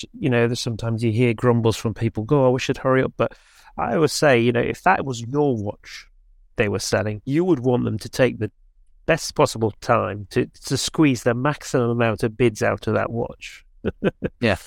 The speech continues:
Speaker 2: a hundred
Speaker 1: You know,
Speaker 2: percent.
Speaker 1: right, <laughs> you do not want the auctioneer to start it at one thousand and quickly drop the hammer at eleven hundred. <laughs>
Speaker 2: Yeah, no, a hundred percent, a hundred percent.
Speaker 1: So, yeah.
Speaker 2: Okay.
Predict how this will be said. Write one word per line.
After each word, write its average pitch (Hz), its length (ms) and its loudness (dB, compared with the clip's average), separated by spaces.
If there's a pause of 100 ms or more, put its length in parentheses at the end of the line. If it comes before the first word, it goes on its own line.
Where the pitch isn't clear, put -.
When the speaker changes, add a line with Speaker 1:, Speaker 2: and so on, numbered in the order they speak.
(120)
Speaker 2:
a 131 80 -2
hundred 117 300 2
Speaker 1:
You 117 60 4
know, 113 60 2
Speaker 2:
percent. - 540 -2
Speaker 1:
right, - 180 -4
<laughs> - 0 -
you 185 100 -2
do 170 220 2
not 143 140 2
want 135 240 2
the 127 120 6
auctioneer 127 380 2
to - 80 -10
start - 480 -2
it 131 60 2
at 123 80 0
one 123 180 0
thousand 113 580 -2
and 113 160 -8
quickly - 300 -2
drop 117 220 0
the 110 80 -2
hammer 113 260 0
at 117 100 0
eleven 113 240 0
hundred. 107 380 -12 (160)
<laughs> - 120 -4 (100)
Speaker 2:
Yeah, 90 160 2 (180)
no, 104 240 0
a - 20 0
hundred 104 180 0
percent, - 260 -6
a - 280 -20
hundred 98 140 -14
percent. - 480 -10 (200)
Speaker 1:
So, 131 100 2
yeah. 110 200 2 (1300)
Speaker 2:
Okay. 90 120 -8